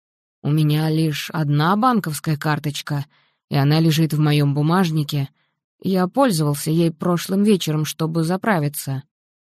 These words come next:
"Всё равно нам необходимо проделать всё как положено. В ящике стола может найтись какая-нибудь забытая карточка". "Я не забываю про свои карточки".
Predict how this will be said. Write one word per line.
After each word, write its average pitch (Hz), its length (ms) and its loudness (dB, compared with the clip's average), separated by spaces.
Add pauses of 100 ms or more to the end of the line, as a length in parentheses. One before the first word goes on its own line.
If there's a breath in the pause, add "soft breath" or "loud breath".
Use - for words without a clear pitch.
(300)
"Всё 170 200 0
равно 170 500 2 (160)
нам 180 320 2
необходимо 165 560 0
проделать 175 500 0
всё 208 380 -2
как 226 240 -2
положено. 196 720 0 (300)
В 196 60 -4
ящике 220 480 -4
стола 180 360 0
может 165 360 0
найтись 156 440 -2
какая-нибудь 165 840 -4
забытая 156 580 0
карточка". 190 720 -2 (800)
"Я 156 320 2
не 151 200 2
забываю 160 680 0
про 143 200 -4
свои 147 460 -2
карточки". 147 840 -4